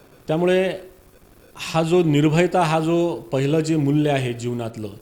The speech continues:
हे फार महत्त्वाचं आहे. हे तुमच्या आमच्या सर्वांच्या ठाई असलं पाहिजे, असं सुद्धा, अ, अनेक जाणकार सांगतात, संत महात्मे सांगतात, सत्पुरुष सांगतात,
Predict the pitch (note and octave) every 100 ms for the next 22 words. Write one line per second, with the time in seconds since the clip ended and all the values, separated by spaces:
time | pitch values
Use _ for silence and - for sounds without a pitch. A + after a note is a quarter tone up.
0 | - - - D3+ - D#3 D#3+ C3+ C3 C3+
1 | A#2 - G#2 G2+ B2+ C3+ C3+ C3 D3 C3+
2 | C3+ C#3+ C#3 B2 B2 C3+ C#3 C#3+ C3+ B2
3 | C3 A#2 B2 A2+ A2 G#2 A2 - - -
4 | - B2 D3 C#3+ C3 C3+ C#3 C#3 C3+ A#2
5 | A#2 A2+ A2+ A2+ - A#2+ C3 B2 A#2 A#2+
6 | A#2+ B2+ B2+ A#2+ B2 A#2+ - A#2+ A#2 B2+
7 | B2+ B2 A2+ A2+ B2 C3 B2 A2+ A#2 B2
8 | B2 A2+ B2+ A#2+ A#2 A2 B2